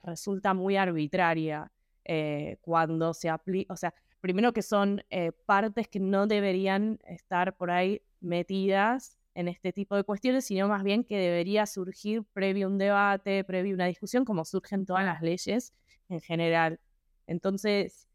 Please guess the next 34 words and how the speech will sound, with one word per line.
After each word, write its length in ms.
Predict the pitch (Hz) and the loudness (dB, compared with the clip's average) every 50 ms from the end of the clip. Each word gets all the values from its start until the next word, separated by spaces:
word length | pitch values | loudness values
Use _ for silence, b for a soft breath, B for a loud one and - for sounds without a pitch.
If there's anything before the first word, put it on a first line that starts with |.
| _ _ _ _ _ _ _ _ | _ _ _ _ _ _ _ _
creo 200 | - 214 214 208 | -2 0 0 0
que 140 | 202 196 175 | 2 0 -2
por 480 | - _ _ _ - 202 196 196 196 196 | -2 _ _ _ -2 0 2 4 4 4
esas 340 | 202 208 202 - 220 202 | 2 2 2 0 0 2
dos 160 | 202 202 196 - | 2 0 0 0
cuestiones 600 | - 202 185 - - 214 202 208 214 208 - - | -4 -6 -6 -4 -2 0 2 2 0 -2 -4 -8
es 180 | 185 175 175 165 | -8 -8 -6 -4
necesaria 600 | 175 160 160 - - 165 - - 160 156 160 156 | -4 -4 -6 -6 -10 -10 -6 -4 -4 -2 -2 -2
la 140 | 156 156 156 | 0 -2 -2
regulación. 520 | - 165 165 160 160 160 - 180 180 175 - | -2 -2 -2 -2 -2 -2 -2 -4 -4 -4 -4
Y 160 | - 196 202 | -4 0 2
más 160 | 214 254 262 | 2 2 2
que 100 | - 302 | 2 2
nada 300 | 262 247 254 285 294 214 | 4 4 6 4 4 2
porque 320 | - 175 160 156 - 165 151 | 0 -2 -4 -4 -4 -6 -6
si 180 | - - 180 | -6 -8 -8
pensamos 500 | - - 156 160 175 - 196 202 220 214 - | -4 -2 -2 -2 -2 -2 -2 -2 -2 -2 -4
en 100 | 175 160 | -8 -6
que 160 | - 160 151 | -6 -8 -8
queremos 340 | - 151 151 175 196 190 - | -6 -4 -2 -2 -2 -2 -4
hacer 260 | 175 - - 175 180 180 | -6 -6 -2 -2 0 0
masiva 420 | 170 165 156 - - 196 180 190 | 0 -2 -2 -2 -2 0 0 0
esta 220 | 180 - - - - | 0 -2 -8 -10 -8
tecnología, 920 | - 160 160 156 151 151 160 156 - - - 196 208 214 220 220 208 B B B B B B B _ - | -8 -6 -6 -4 -4 -4 -6 -8 -10 -6 -2 0 2 2 2 0 -2 B B B B B B B _ -4
es 180 | 208 208 - | -2 -2 0
inevitable 800 | 190 180 170 170 170 170 170 170 - 185 180 175 165 165 160 156 | -2 -2 0 0 0 0 0 2 4 4 6 6 4 2 0 0
que 240 | - 170 165 156 - - | -2 -4 -4 -4 -4 0
algo 340 | 175 165 160 160 170 165 160 | 2 2 4 2 2 0 -2
de 100 | 156 156 | -2 -2
regulación 600 | 170 156 156 160 165 160 156 - - 156 156 160 | -4 -4 -4 -2 -4 -4 -4 -6 -6 -4 -4 -4
exista, 580 | 156 - - - 156 151 - - - 147 147 | -6 -8 -10 -10 -10 -10 -10 -12 -12 -10 -8
¿no? 240 | 151 151 156 196 - _ _ _ _ _ _ - | -6 -6 -6 -8 -10 _ _ _ _ _ _ 0
Pero 160 | - 202 202 | 2 2 4
bueno, 280 | 202 208 190 175 156 | 4 4 4 2 0